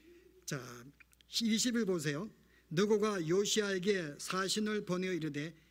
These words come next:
유다 왕이여 내가 그대와 무슨 관계가 있느냐? 내가 오늘 그대를 치르는 것이 아니요 나와 더불어 싸우는 족속을 치려는 것이라. 하나님이 나에게 명령하사 속히 하라 하셨은즉 하나님은 나와 함께 계시니 그대는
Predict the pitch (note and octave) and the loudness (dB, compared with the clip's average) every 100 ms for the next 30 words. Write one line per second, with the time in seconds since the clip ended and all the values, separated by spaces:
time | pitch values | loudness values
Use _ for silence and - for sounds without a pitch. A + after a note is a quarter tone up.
0 | _ - F3 G3+ F#3 E3 D3+ C3+ - D#3 | _ -4 0 0 0 -2 -2 -4 -6 -4
1 | F3 F#3+ F3+ F3+ F#3 F3 F3 A3 G#3+ F3+ | -2 -2 -2 -2 0 -2 -2 -2 -2 -4
2 | G3 G#3 G3+ E3+ D#3 C#3+ - - - - | -2 -4 -2 -2 -2 -4 -10 -20 -20 -20
3 | - E3 G3 A3+ G#3 A3 A3 G3+ G3+ G3 | -4 0 2 2 2 2 0 0 2 2
4 | F#3 - B3+ A#3+ A3+ G3+ - D#3 D3 G3 | 0 0 0 0 0 0 0 0 -2 -4
5 | E3 F3 G3+ F#3+ F3 F3 E3+ - F3 F3 | -2 -2 -2 -2 -2 -2 -2 -4 -4 -4
6 | G#3+ G3+ G#3 G#3 - D#3 E3+ A3 - - | -4 -4 -6 -4 -4 -2 -2 -2 -6 -10
7 | - - E3 D#3+ G3+ A3+ E3+ D3+ C3 - | -2 0 2 0 0 0 -2 -4 -8 -18
8 | _ - - - G#3 A3 A#3+ A#3+ A3 G#3+ | _ -20 -20 -4 0 2 2 2 2 2
9 | A3+ G3+ A3 G#3+ F3+ D3+ E3 D3 - - | 2 2 0 0 -2 -4 -4 -4 -4 -2
10 | B3 F#3+ G#3+ F#3 E3+ D3+ D3+ D3 C4 - | -2 0 0 -2 -4 -4 -2 -2 -4 -8
11 | - - - - G#3+ A3 F3+ F#3 G#3+ A#3 | -20 -20 -6 -2 0 0 0 0 0 -2
12 | A#3+ F#3+ F3 D#3+ D#3 G3+ - D#3 D#3+ B3 | -2 -2 0 0 -2 -4 -4 -2 -2 -4